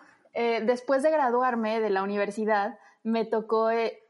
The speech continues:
empezar a trabajar en Banobras, que es la banca de desarrollo de México,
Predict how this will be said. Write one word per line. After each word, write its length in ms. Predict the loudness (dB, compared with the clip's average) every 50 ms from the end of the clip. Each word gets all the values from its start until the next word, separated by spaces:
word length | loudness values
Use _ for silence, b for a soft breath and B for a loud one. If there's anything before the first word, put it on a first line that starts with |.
| _ _ -4
empezar 440 | -2 0 0 -2 0 2 2 2
a 100 | 2 2
trabajar 540 | 2 2 2 2 2 0 0 0 0 0 0
en 260 | 0 -2 -2 0 0
Banobras, 640 | 0 0 2 2 2 2 2 2 0 0 -2 -6 -4
que 180 | -2 -2 0 0
es 100 | 2 2
la 140 | 2 2 2
banca 360 | 2 0 -2 0 0 0 0
de 100 | 0 -2
desarrollo 580 | -2 -4 -4 -4 -4 -2 -2 0 0 0 0
de 120 | 0 0 0
México, 640 | 0 -2 -2 -2 -4 -6 -6 -4 -4 -4 -4 -6